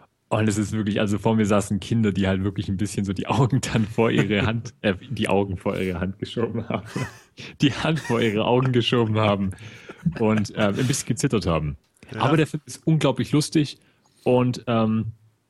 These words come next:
Speaker 1: vermittelt eine schöne Botschaft.
Speaker 2: Ja, ich, ich hab den Trailer auch gesehen und ich will ihn mir eigentlich mit meiner Freundin anschauen. Es ist so, ich fand den Trailer super und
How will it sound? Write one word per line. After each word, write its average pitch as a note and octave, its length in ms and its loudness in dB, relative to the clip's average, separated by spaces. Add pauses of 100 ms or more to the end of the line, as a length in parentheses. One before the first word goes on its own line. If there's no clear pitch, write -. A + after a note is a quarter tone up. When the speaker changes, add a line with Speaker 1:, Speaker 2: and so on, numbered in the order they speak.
(180)
Speaker 1:
vermittelt B2 340 0
eine A#2+ 120 2
schöne G2+ 240 0
Botschaft. - 500 -4 (140)
Speaker 2:
Ja, A2 160 0
ich, C3 220 -4
ich - 420 -12
hab G#2 160 -4
den A#2 120 -4
Trailer A2 280 -4
auch A2 140 -10
gesehen G#2 320 -4
und G#2 140 -2
ich G2+ 120 -6
will A2 100 -2
ihn A2+ 140 -2
mir G#2 120 -6
eigentlich G#2 300 -8
mit A2 140 -12
meiner A2 220 -8
Freundin G2+ 360 -8
anschauen. A#2+ 540 -8 (560)
Es - 360 -14
ist - 220 -8
so, C#3 200 -2 (600)
ich - 400 -10
fand C3 320 -4
den C3 160 -6
Trailer A#2+ 320 -2
super A#2 380 -6
und G2 260 -8